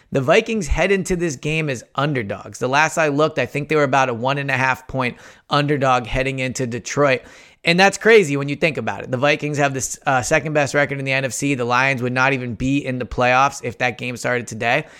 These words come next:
But part of the reason is, is that the Lions have been playing really well. The Lions have lost, uh, I'm sorry, have won four of their last five games, and they find themselves only two games back of a playoff spot after starting this year where it looked like it was gonna be another disaster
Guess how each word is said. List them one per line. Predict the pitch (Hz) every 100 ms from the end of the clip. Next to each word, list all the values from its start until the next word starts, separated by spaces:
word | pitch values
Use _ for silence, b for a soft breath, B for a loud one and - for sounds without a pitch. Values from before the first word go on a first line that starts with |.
| B B
But | 156 151
part | 185 233
of |
the | 226
reason | 233 208 196
is, | 220 208 151 -
is | 151
that | 160
the | 170
Lions | 156 160 202 196
have | 196
been | 214
playing | 180 185 170
really | 170
well. | 151 139 123 -
The | 123
Lions | 123 127 139 147
have | 151 139
lost, | 147 139 - -
uh, | 147
I'm | 143
sorry, | 127 156 120
have | 120 131
won | 107 175 160 117 123 b b
four | _ 160 175
of |
their | 165 156
last | 147 143 139
five | - 139 131
games, | 120 131 131 120
and | 135
they | 131
find | 123 160 185
themselves | 175 139 147 135
only | 143 131
two | 113 226
games | 180 165 135
back | 123 131 -
of |
a | 123
playoff | - 123 120 117
spot | - 123 120 - B B
after | 139 143 135
starting | - 175 185 156
this | 139 120
year | 123 131
where | 127 127 120
it | 123
looked | 180 180
like | 151 135
it | 139
was | 131
gonna | 123 127
be | 120
another | 120 120 120
disaster | 113 120 127 123 - 127